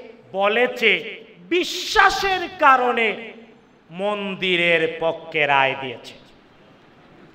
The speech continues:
আমরা লজ্জিত। আমরা কি, আপনারা বুঝছেন কথা না বুঝেন নাই?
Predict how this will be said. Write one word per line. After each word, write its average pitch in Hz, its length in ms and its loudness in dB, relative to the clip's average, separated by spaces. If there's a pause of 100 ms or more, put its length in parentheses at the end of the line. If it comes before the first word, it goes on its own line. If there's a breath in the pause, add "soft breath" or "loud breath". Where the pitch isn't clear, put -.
আমরা 190 800 6
লজ্জিত। 151 760 -2 (420)
আমরা 226 600 6 (1040)
কি, 170 380 0 (200)
আপনারা 196 380 4
বুঝছেন 254 580 2
কথা 277 280 6
না 311 200 8
বুঝেন 190 340 6
নাই? 135 380 2